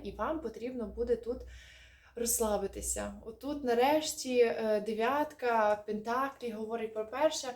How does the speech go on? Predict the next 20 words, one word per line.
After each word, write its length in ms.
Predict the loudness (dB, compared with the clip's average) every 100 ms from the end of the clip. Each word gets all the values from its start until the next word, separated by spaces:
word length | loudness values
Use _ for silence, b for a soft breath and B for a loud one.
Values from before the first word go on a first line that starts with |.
| B B B -10
м, 220 | -6 -6
всі 300 | -6 -6 -4
ваші 280 | -2 -2 -4
вкладення 760 | -8 -4 0 4 4 4 2 0
фінансові, 840 | -4 -4 -2 -2 -4 -10 -14 -14
так, 440 | -4 0 0 0 -6
вони 220 | -4 -2
бу-, 260 | -4 -6 -10
будуть 480 | -12 -8 -6 -4 0
досягати 560 | 0 0 -2 -2 -2
успіху 360 | -6 -8 -8 2
разом 340 | 4 4 0
з 120 | -4 -2
іншими 320 | -2 -4 -6
дуже 220 | -8 -8
позитивними 600 | -10 -12 -10 -10 -8 -12
картами. 580 | -8 -6 -6 -6 -10 -12 B B B -6
Ви 140 | -4
досягнете 640 | -2 -4 -2 -2 -2 0
успіху, 680 | 0 0 -6 -8 -16 -14 -14